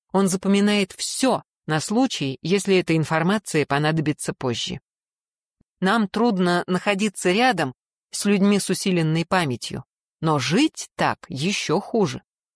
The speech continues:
Представьте, что вы запоминаете каждое событие своего дня. Поездка на работу, чашка кофе, беседа с коллегой.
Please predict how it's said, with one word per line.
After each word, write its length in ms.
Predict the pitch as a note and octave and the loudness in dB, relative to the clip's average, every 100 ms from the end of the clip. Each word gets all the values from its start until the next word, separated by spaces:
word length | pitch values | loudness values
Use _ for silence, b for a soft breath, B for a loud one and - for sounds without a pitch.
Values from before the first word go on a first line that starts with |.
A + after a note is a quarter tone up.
| _ _ _ _ _ | _ _ _ _ _
Представьте, 640 | - G#3 - - E4 - B3+ | -4 -2 -2 0 0 0 -4
что 200 | - A#3+ | -2 2
вы 120 | B3 | 2
запоминаете 760 | G#3 G#3 G#3 A3 C4 B3 - | 2 2 2 4 2 0 -2
каждое 640 | - - A#3+ C4+ G#3 E3+ D3+ | -4 0 2 2 2 2 0
событие 680 | - D3 C#3 G#3 - A3+ F#3 | 0 -2 0 -2 0 -2 -2
своего 440 | - D3 C#3+ D#3+ | -2 -2 -2 -2
дня. 360 | F3 C#3 A#2+ B2+ _ _ _ _ _ _ | -4 -4 -4 -6 _ _ _ _ _ _
Поездка 560 | - E3 F#3+ G#3+ - A3 | -2 0 0 -2 0 2
на 140 | A3 | 4
работу, 540 | A3+ F#3 D3 C#3 D3 | 2 2 0 -2 -4
чашка 460 | - F3 G3 - A#3+ | -4 -2 -2 -4 -8
кофе, 480 | - D3+ D3+ - D3+ - _ - | -2 0 0 0 -8 -10 _ -4
беседа 480 | D#3+ - D#3+ F3 G#3 | -2 0 0 2 0
с 80 | |
коллегой. 680 | - G#3 G3+ E3 D3 C3+ C3+ | 0 2 2 2 2 0 -4